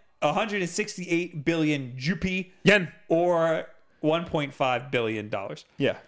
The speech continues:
Speaker 1: Uh, the Japanese firm sold one point eight eight million Switches in the most recent quarter, which is actually down from one point nine seven million one year ago, although this quarter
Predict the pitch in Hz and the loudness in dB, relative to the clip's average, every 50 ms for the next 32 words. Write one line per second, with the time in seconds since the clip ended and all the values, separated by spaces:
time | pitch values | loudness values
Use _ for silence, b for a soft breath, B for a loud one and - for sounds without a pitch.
0 | _ _ _ - 135 135 131 127 123 143 135 135 139 165 175 196 - 196 180 185 | _ _ _ 0 2 2 2 2 0 -2 -4 -2 0 0 0 0 -2 -2 -4 -2
1 | 185 185 180 165 - - - 185 180 175 170 170 170 165 156 - - - - - | -2 -2 -4 -4 -8 -4 0 0 2 2 0 -2 -2 -4 -6 -6 -8 -4 -2 0
2 | 175 165 160 165 160 156 156 - 139 135 147 160 185 202 180 - 202 190 185 180 | 2 2 2 2 2 0 -2 -4 -2 -2 0 0 -2 -4 -6 -4 -4 -4 -4 -4
3 | 175 165 170 180 175 175 175 160 147 147 151 156 156 147 139 135 135 - - 170 | -6 -6 -4 -2 -2 -4 -4 -4 -4 -2 0 0 0 0 -2 -2 -6 -8 -4 -2
4 | 190 240 - - - 160 156 156 156 - - 151 147 143 135 131 135 135 139 139 | -2 -2 -2 -2 0 0 0 0 0 -2 -4 -4 -2 -2 -2 0 0 0 0 0
5 | - - 135 117 143 160 - - 143 147 - - 175 190 196 175 160 160 160 B | -2 -8 -12 -10 -10 -8 -6 -8 -8 -10 -6 -2 0 0 0 2 0 -2 -2 B
6 | B B B - 156 151 156 156 151 - - 160 226 269 - - 214 185 180 180 | B B B -4 -2 -2 0 -2 -4 -2 0 0 0 0 -2 -4 -4 -2 -2 -2
7 | 156 139 - 208 - 277 220 110 98 107 - _ _ _ _ _ _ b b b | -2 -2 0 0 0 0 -2 -4 -8 -10 -16 _ _ _ _ _ _ b b b
8 | b b - - - 170 156 156 151 - 147 143 165 196 208 196 - 202 196 175 | b b -6 -2 0 0 0 0 -2 -2 -2 0 0 0 -2 -4 -4 -4 -2 -2
9 | 160 151 147 151 151 160 156 156 143 143 143 - - - - 247 277 247 214 170 | -4 -4 -4 -2 -2 -2 -2 -2 -4 -6 -8 -10 -6 -2 -2 0 0 0 -2 -4
10 | 147 139 139 135 127 123 127 123 123 123 127 120 117 123 131 131 127 123 120 117 | -4 -4 -2 0 0 0 0 0 -2 -4 -6 -6 -6 -6 -4 -4 -4 -2 -2 -2
11 | 117 120 156 165 156 143 143 143 143 135 135 143 139 135 143 185 202 - - - | 0 2 2 2 4 2 2 2 0 0 2 2 2 2 2 0 -2 -4 -2 -2
12 | 180 165 160 160 151 151 151 - | 0 0 0 0 0 -2 -4 -6